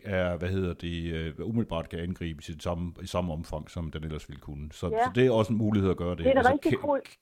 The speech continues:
Speaker 1: kable.
Speaker 2: en rigtig, en rigtig god, fin idé. Øhm, det er det. Så er det sådan noget,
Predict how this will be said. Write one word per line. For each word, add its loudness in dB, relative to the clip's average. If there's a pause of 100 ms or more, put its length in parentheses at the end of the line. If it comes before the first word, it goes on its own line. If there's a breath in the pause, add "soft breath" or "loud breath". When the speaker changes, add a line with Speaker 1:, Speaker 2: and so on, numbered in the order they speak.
Speaker 1:
kable. 6
Speaker 2:
en 6
rigtig, 6 (420)
en -2
rigtig 6
god, 6 (100)
fin 2 (100)
idé. 8 (560)
Øhm, 4
det 6 (100)
er 8
det. 0 (1000 soft breath)
Så 8
er 6
det 8
sådan 0
noget, 2